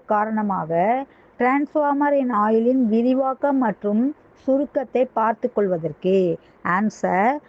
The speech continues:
சுற்றுப்புறங்களின் வெப்பநிலை மாறுபாடு காரணமாக டிரான்ஸ்ஃபார்மர் ஆயிலின் விரிவாக்கம் மற்றும் சுருக்கத்தை பார்த்து கொள்வதற்கு. இருபத்தைந்தாவது கொஸ்டின். டிரான்ஸ்ஃபார்மரின்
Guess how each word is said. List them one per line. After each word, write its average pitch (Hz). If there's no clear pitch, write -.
சுற்றுப்புறங்களின் 277
வெப்பநிலை 269
மாறுபாடு 226
காரணமாக 208
டிரான்ஸ்ஃபார்மர் 285
ஆயிலின் 233
விரிவாக்கம் 262
மற்றும் 208
சுருக்கத்தை 233
பார்த்து 240
கொள்வதற்கு. 185
இருபத்தைந்தாவது 214
கொஸ்டின். 196
டிரான்ஸ்ஃபார்மரின் 247